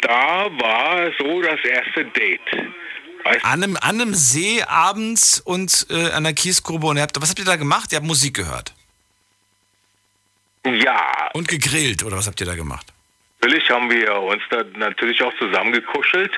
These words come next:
Speaker 1: Äh, das war
Speaker 2: Echt?
Speaker 1: irgendwo so eine Strandatmosphäre, ne, am
Speaker 2: Ja, das
Speaker 1: Baggersee.
Speaker 2: stimmt. Ein bisschen, das stimmt, ja.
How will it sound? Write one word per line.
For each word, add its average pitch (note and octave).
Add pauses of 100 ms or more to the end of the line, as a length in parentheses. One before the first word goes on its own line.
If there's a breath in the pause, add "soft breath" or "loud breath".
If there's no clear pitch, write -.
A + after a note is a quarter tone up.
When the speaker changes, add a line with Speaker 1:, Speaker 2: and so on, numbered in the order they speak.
(460 loud breath)
Speaker 1:
Äh, A2+
das G#2
war A2+
Speaker 2:
Echt? A2+
Speaker 1:
irgendwo C3
so A#2
eine G#2+
Strandatmosphäre, D#3
ne, A2+
am -
Speaker 2:
Ja, D#3+
das -
Speaker 1:
Baggersee. B2+
Speaker 2:
stimmt. - (300)
Ein B2
bisschen, A2
das -
stimmt, F#2
ja. -